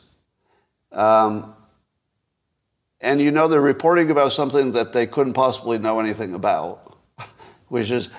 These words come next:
how are things going on the ground <laughs> in Ukraine? Do you think they have any sources that are telling them useful information?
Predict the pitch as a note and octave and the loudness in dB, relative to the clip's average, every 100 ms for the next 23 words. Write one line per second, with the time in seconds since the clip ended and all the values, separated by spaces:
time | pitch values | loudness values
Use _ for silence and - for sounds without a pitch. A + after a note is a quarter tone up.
0 | - - C3 C3 B2 C3 A#2+ A2 B2 A#2+ | -18 -2 2 2 0 -2 -2 0 0 2
1 | A#2 G#2 F#2+ G#2 G2+ A2+ C3+ - - A#2+ | 0 -2 -4 0 0 0 -6 -14 -14 -14
2 | - - A2 B2 G#2 G2+ G#2 A#2 D#3 - | -14 -18 -12 -8 -8 -4 -4 -4 -8 -20
3 | - _ E3+ F3+ G3 F#3+ F#3 E3+ D#3+ D#3 | -20 _ -6 -4 -2 0 0 2 0 -2
4 | D3+ D3 D3+ E3+ D#3 C3+ A2 B2+ A#2+ A2+ | -2 -2 -2 -6 -4 -2 0 0 0 0
5 | A2 F2+ - A2+ B2+ B2+ B2 A#2+ A#2 A#2 | -6 -8 -10 -4 -4 -4 -4 -4 -4 -6
6 | F#2+ G2+ G#2 | -8 -8 -8